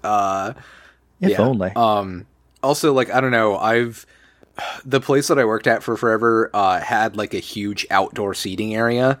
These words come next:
Speaker 1: like, you know, and so it's not like anybody's gonna sit out there in the middle of December, uh, when it's, like, thirty degrees out or whatever.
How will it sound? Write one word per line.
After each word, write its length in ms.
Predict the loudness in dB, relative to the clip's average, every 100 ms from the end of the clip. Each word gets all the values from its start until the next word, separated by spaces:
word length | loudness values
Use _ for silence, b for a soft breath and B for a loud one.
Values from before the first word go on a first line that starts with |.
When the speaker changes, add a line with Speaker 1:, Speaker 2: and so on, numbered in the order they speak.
| _
Speaker 1:
like, 260 | -2 -2 -4 _ -10
you 120 | -6
know, 320 | -4 -4 -6 -4
and 300 | -4 -4 -2
so 380 | 2 2 2 B B B B B _ _ _ -6 -6 -4
it's 260 | -4 -2
not 180 | 0 0
like 180 | 0 0
anybody's 380 | 2 2 2 0
gonna 140 | -4
sit 200 | -2 0
out 200 | 0 0
there 260 | -4 -4 -4
in 160 | -8
the 80 | -8
middle 180 | -6 -6
of 120 | -6
December, 580 | -6 -4 -4 -4 -6 -6 _ 2
uh, 340 | 6 8 6
when 160 | 4 0
it's, 140 | -2
like, 240 | -4 -4 -6
thirty 360 | 0 2 2
degrees 380 | -2 0 0 2
out 160 | 0 0
or 80 | -2
whatever. 480 | -4 -6 -6 -6